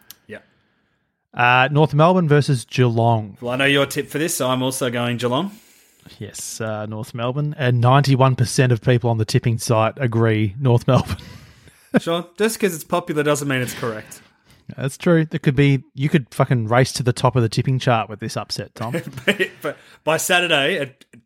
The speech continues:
Speaker 1: eight, eight o'clock, I'm coming first, and then bomb out because I've picked Smokies for every other game. <laughs> That's fine.
Speaker 2: Uh, Western Bulldogs versus Melbourne. I'm gonna go Melbourne.
Speaker 1: Yeah, me too. Melbourne.
Speaker 2: Yeah.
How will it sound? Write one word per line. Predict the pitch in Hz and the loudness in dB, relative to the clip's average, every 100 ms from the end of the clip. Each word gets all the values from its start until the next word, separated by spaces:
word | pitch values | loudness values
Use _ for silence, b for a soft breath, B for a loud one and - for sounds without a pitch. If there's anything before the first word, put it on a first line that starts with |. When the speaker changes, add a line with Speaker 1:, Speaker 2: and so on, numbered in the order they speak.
| - | -4
Speaker 1:
eight, | 143 147 135 | 0 0 0
eight | 139 131 | 0 0
o'clock, | 127 131 127 | -2 -4 -4
I'm | 135 | -4
coming | 135 143 123 | -2 -4 -4
first, | - 135 120 120 - - B B B | -4 0 0 0 -8 -16 B B B
and | 127 | -8
then | 117 92 | -6 0
bomb | 143 127 | 0 2
out | 123 123 | 2 0
because | 131 131 120 | -4 -4 -2
I've | 120 | -2
picked | - 127 - | -4 -6 -6
Smokies | 139 123 123 123 113 | -4 -4 -4 -6 -8
for | - - | -10 -2
every | 143 113 127 | -2 0 2
other | 123 113 | 2 0
game. | 120 143 - - 156 - | 0 -2 -4 -10 -6 0
<laughs> | 175 - - | 0 0 -4
That's | 175 - 160 | -2 -2 -6
fine. | - 131 - - 147 - B B B B B 120 113 B B B | -8 -12 -16 -12 -14 -14 B B B B B -16 -18 B B B
Speaker 2:
Uh, | 131 135 131 | 2 2 4
Western | 165 - | 4 4
Bulldogs | 143 151 147 123 | 2 4 4 4
versus | 135 120 113 | 2 2 0
Melbourne. | 110 113 117 110 | 2 2 2 0
I'm | 139 | 0
gonna | 160 | 2
go | 131 | 2
Melbourne. | 113 101 104 101 - b b b b | 2 -2 -4 -6 -10 b b b b
Speaker 1:
Yeah, | 117 | -6
me | 131 135 | -2 -2
too. | 131 185 - _ _ | 0 -2 -2 _ _
Melbourne. | 120 127 143 _ _ _ _ | -8 -6 -8 _ _ _ _
Speaker 2:
Yeah. | - | -20